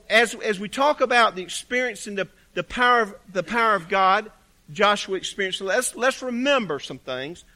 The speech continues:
What was commonly said by the Lord to Joshua. The Lord would say to Joshua many times, "Be bold."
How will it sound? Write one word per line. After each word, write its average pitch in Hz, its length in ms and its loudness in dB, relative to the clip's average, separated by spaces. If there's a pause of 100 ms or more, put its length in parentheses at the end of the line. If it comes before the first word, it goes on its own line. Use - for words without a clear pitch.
(160)
What 196 180 -2
was 190 160 -10
commonly 277 640 2
said 185 760 2 (680)
by 208 280 6
the 277 100 0
Lord 226 420 0
to 277 240 -4
Joshua. 135 640 -2 (300)
The 180 100 -4
Lord 247 400 6
would 240 120 -8
say 262 260 0
to 220 180 -10
Joshua 196 560 0
many 233 300 -4
times, 190 640 -2 (1000)
"Be 240 180 2
bold." 180 680 4